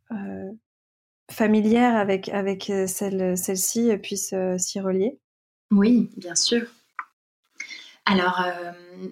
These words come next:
Speaker 2: une femme dans son cycle, euh, menstruel, donc on va considérer, euh, un mois pour, euh,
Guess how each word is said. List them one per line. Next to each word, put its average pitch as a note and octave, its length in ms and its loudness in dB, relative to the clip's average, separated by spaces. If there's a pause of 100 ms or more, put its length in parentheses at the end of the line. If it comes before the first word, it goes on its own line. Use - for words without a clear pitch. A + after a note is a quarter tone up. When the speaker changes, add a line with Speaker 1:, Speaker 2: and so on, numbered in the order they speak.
Speaker 2:
une F#3+ 140 4
femme A#3 520 4
dans F3+ 160 0
son F#3 220 -4
cycle, G#3 680 -2 (180)
euh, - 20 -18 (500)
menstruel, F#3+ 680 0 (140)
donc F3+ 260 -8
on E3+ 40 -12
va E3+ 140 -2
considérer, F3+ 840 -4
euh, E3 120 -10 (440)
un F3 140 -2
mois F#3+ 520 0
pour, - 240 -12
euh, F3 100 -6